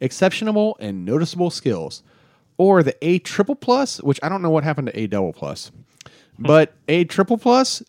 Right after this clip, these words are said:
is widely recognized level of amazingness, does and teaches. When people think of this skill, they think of you,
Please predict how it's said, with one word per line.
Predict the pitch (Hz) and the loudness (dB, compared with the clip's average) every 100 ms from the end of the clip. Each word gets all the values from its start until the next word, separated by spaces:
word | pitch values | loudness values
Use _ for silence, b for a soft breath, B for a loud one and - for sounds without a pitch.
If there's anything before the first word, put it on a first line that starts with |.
| _ | _
is | 135 120 - | 0 0 -4
widely | 123 143 202 247 233 | -2 0 0 0 0
recognized | 214 202 180 147 135 139 - 123 | 0 0 -2 -2 0 -2 -4 -4
level | 123 151 185 185 180 | 0 2 2 0 0
of | 131 120 107 | 0 0 0
amazingness, | 113 104 123 170 139 107 82 95 - - b b b b 127 | -6 -4 0 0 0 -4 -6 -8 -8 -14 b b b b 2
does | 156 190 220 - | 4 4 2 -2
and | 180 180 | -4 -2
teaches. | - 139 - 76 - b b b | -2 -2 -4 -8 -10 b b b
When | 135 160 | 2 4
people | 190 226 247 | 4 2 0
think | 240 233 | 0 0
of | 175 151 | 0 2
this | 190 | 0
skill, | - - 202 220 214 139 | 0 0 4 4 2 2
they | 147 160 | 2 2
think | 170 160 | 0 -2
of | 165 | -2
you, | 143 98 67 | 0 0 -2